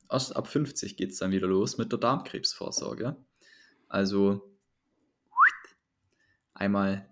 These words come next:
Darmspiegelung, Kollege. Ähm,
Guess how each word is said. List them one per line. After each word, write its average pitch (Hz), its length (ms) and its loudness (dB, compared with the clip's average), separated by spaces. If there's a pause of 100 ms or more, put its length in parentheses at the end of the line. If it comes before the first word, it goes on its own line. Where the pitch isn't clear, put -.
Darmspiegelung, - 760 -6 (160)
Kollege. 67 540 -4 (880)
Ähm, 101 640 4